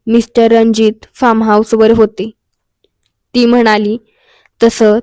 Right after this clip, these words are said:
तिथे असलेल्या सर्वांना झटका बसला. तिच्या या वक्तव्याने केसने वेगळंच वळण घेतलं होतं. "मिस देवाक्षी,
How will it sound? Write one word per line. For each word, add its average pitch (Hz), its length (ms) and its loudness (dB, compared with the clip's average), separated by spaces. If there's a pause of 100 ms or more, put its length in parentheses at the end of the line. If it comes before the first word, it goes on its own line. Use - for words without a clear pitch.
तिथे 240 220 0
असलेल्या 226 680 0
सर्वांना 220 580 0
झटका 233 380 -2
बसला. 214 380 -4 (1000)
तिच्या 233 480 0 (200)
या 226 220 2
वक्तव्याने 233 920 -2 (200)
केसने 226 500 0
वेगळंच 226 540 0
वळण 220 340 2
घेतलं 226 340 -2
होतं. 214 380 -2 (1300)
"मिस 233 240 -2
देवाक्षी, 226 640 0